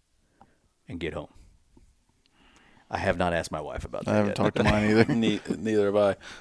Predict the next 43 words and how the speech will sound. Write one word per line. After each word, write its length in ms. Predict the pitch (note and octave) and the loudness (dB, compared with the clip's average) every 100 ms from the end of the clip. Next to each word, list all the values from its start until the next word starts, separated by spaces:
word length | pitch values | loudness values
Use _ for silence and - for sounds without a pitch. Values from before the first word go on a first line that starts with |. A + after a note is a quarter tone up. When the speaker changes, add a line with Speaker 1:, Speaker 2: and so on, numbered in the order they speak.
| - | -4
Speaker 3:
I 60 | G2 | 2
have 100 | G2+ | 4
a 100 | G2 | 4
bachelor 580 | F2 - F#2+ G2 G#2 G2+ | 2 6 6 6 4 2
party 320 | G2+ G2 F#2+ | 4 6 4
tomorrow 460 | F#2+ F#2+ G2+ G#2+ G2 | 0 2 4 4 4
night, 300 | G2 A2 A2+ | 4 4 4
so 320 | - A#2+ G2+ | 8 8 8
Speaker 1:
<laughs> 60 | - | 6
Oh, 220 | D3+ - | 6 8
you're 240 | C#3 C#3 D#3+ | 6 6 6
gonna 140 | B2+ | 4
be 100 | A2+ | 2
in 60 | A2 | 0
trouble 320 | - C#3+ A#2+ | 6 6 6
Sunday. 420 | - C3 A#2 E2+ A2+ | 2 2 2 -2 -2
Speaker 3:
more 240 | C3 D#3 | 4 6
than 100 | B2+ | 8
likely. 440 | B2 C#3 G#2+ F#2 A#2 - | 8 8 6 2 0 -2
I'm 160 | G#2+ | 0
at 60 | A2+ | 4
least 220 | C#3 - | 4 4
not 120 | G2+ | 2
gonna 160 | G#2 G2+ | 2 0
be 120 | F#2 | -4
feeling 420 | - B2+ C#3+ F#2 | 2 6 6 6
very 220 | F2+ E2+ F2 | 2 0 -2
well. 240 | F2 G2 - - | -2 -4 0 0
Speaker 1:
<laughs> 120 | - - - - | 0 -2 -8 -8
Speaker 3:
So 160 | - - | -8 -4
we'll 100 | A2+ | -4
see 160 | - | -2
what 120 | F#2+ E2+ | 0 6
happens. 380 | G2+ G2 D2+ | 8 8 4
Speaker 1:
I 60 | A#2+ | 6
would 200 | B2 A#2 | 6 8
really 280 | A#2 A#2+ A2 | 6 6 6
like 220 | G#2+ G2 | 2 0
to 60 | G2 | -4
get 180 | F#2 F2 | -4 -2
to 80 | F#2+ | 0
that, 320 | F#2 G2 - | 2 2 0
but 220 | F2+ E2 | -6 -8